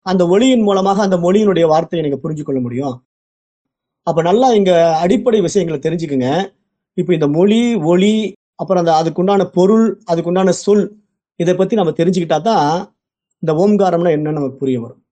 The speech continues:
இப்ப இந்த உலகத்துல வந்து எத்தனையோ பொருள்கள் இருக்கு, எவ்வளவோ மனிதர்கள் இருக்காங்க,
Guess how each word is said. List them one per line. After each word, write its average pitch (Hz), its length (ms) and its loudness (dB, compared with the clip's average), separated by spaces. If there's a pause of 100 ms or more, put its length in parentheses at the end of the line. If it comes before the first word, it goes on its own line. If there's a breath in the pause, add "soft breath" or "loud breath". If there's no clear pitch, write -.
(1160)
இப்ப 208 120 0
இந்த 208 120 4
உலகத்துல 269 380 2
வந்து 240 180 2
எத்தனையோ 269 440 2
பொருள்கள் 185 380 0
இருக்கு, 143 180 -4 (680)
எவ்வளவோ 269 420 2
மனிதர்கள் 202 440 2
இருக்காங்க, 139 320 -2